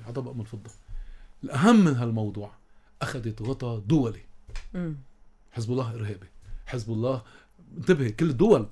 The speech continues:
Speaker 1: كل الدول صاروا بيحكوا بالموضوع. قبل كان في يطلع شوية تعاطف مع بعض الدول الأوروبية.
Speaker 2: أي.
Speaker 1: هلأ كل الدول بيقولوا لك: "إيه، على إسرائيل تنسحب من لبنان، ولكن على حزب الله إنه يسلم سلاحه وخلص، لأن هو عم يشكل خطر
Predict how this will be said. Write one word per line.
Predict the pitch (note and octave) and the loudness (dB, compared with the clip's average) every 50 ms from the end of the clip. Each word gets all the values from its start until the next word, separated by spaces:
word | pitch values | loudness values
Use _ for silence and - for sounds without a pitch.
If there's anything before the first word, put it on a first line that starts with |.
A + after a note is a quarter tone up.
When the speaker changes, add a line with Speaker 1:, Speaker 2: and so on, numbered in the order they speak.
| - - - | -12 -10 -6
Speaker 1:
كل | - E3+ | -4 -2
الدول | C#3+ D#3+ G#3+ F3+ | 0 0 0 0
صاروا | - D#3 C3 C3 | 0 0 -2 -4
بيحكوا | D3+ - F3 D3 | -4 -4 -2 -2
بالموضوع. | C#3 C3 B2 B2+ D#3 G3+ - - - - - - | 0 0 0 0 0 -2 -2 -4 -10 -10 -4 -4
قبل | D#3 D3+ | -2 -2
كان | C#3+ - D#3 C3+ | 0 0 -2 -2
في | C3 E3 | -2 -4
يطلع | - - C3+ | -6 -6 -6
شوية | - - D#3 D3 | -4 -4 -6 -6
تعاطف | - - A#2+ C#3+ E3 D#3+ C#3+ - | -6 -6 -6 -6 -6 -6 -6 -4
مع | B2+ A#2 | -4 -4
بعض | A#2+ C#3+ C#3+ C3+ | -4 -2 -2 -2
الدول | B2 A#2+ D3+ D#3 B2 | -2 -2 -2 -2 -2
الأوروبية. | A#2 B2+ B2 A#2 B2 D#3 F#3 | -2 -2 -2 0 0 0 0
Speaker 2:
أي. | D3 A#2 - - - - - - - - | 0 -2 -6 -12 -20 -20 -20 -6 0 2
Speaker 1:
هلأ | D#3+ E3+ D3 | 2 2 2
كل | - - | 2 2
الدول | A3+ F#3 E3 G#3 F#3 D#3+ | 2 4 4 4 4 4
بيقولوا | D3+ D#3+ F3 G3+ | 4 4 2 2
لك: | F#3 F#3 - - | 2 0 0 2
"إيه، | F#3+ G3 G#3 | 4 6 6
على | G3 E3 F#3 F3+ D#3+ | 6 4 0 -2 -2
إسرائيل | E3+ - - F3 E3+ F#3+ F#3+ F3 D#3+ | -4 -4 -4 -4 -2 -2 -4 -4 -4
تنسحب | - E3 - - F3 - D#3 D3+ | -4 -4 -4 -4 -6 -6 -6 -6
من | D3+ | -6
لبنان، | D3+ D3 B2+ C3 C3+ C#3 E3+ - - - _ - - | -6 -4 -2 -2 -2 -2 -2 -6 -10 -16 _ -4 0
ولكن | B2+ D3+ F3+ G3 F#3+ - - E3+ F#3 G#3+ G#3+ - - - - - | 2 4 6 6 4 4 4 2 2 2 0 -4 -10 -20 -6 0
على | D3+ F3+ F#3 | 2 2 2
حزب | - F3+ E3 D#3 | 4 2 2 4
الله | D#3 E3 F3+ F3 | 4 4 4 4
إنه | E3 E3 | 4 2
يسلم | C#3 - F3 F3+ E3 D3 | 2 4 4 4 4 2
سلاحه | C3+ - D#3+ E3+ D#3+ E3+ | 0 0 0 0 0 0
وخلص، | D#3+ - D#3+ E3+ E3 D#3+ D3+ | 0 0 2 2 2 2 0
لأن | C3+ C3+ C3+ | -2 0 0
هو | D3+ E3+ | 0 0
عم | D3+ C3 C#3+ | 0 0 -2
يشكل | C3+ B2 E3 - - D3 | -4 -6 -6 -4 -6 -6
خطر | - D#3+ D#3+ D#3+ D#3 C#3 | -4 -2 -2 -2 -2 -4